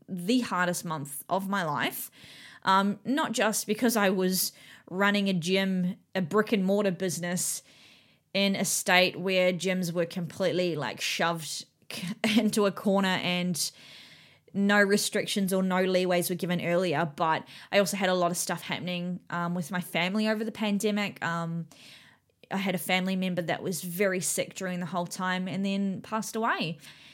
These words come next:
So I'm from New Zealand and I live here in Australia with my husband and my daughter, um, but my whole family still lives in New Zealand. So it's been a very fucking hard time to feel, you know, obviously isolated because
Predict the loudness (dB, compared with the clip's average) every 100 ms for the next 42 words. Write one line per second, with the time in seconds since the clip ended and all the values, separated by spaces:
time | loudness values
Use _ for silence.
0 | -10 -8 -2 4 6 6 6 2 -6 -18
1 | _ _ -16 -2 4 4 4 2 2 2
2 | 2 2 2 2 2 2 2 0 -2 -2
3 | -2 -2 0 2 2 0 -2 -4 -6 -2
4 | -2 -2 -4 -4 -6 -2 0 2 2 0
5 | -4 -2 -2 0 -2 -4 -6 -4 -4 -4
6 | -4 -2 -2 -4 -6 -6 -4 -4 -4 -4
7 | -6 -6 -6 -6 -8 -8 -6 -6 -4 -4
8 | -4 -4 -8 -12 -10 -8 -6 -6 -8 -8
9 | -6 -6 -6 -6 -4 -4 -6 -10 -20 -20
10 | -20 -20 -18 -2 2 4 4 0 -4 -6
11 | -2 0 0 -2 -2 -2 0 4 4 4
12 | 4 4 4 2 -2 0 0 0 -2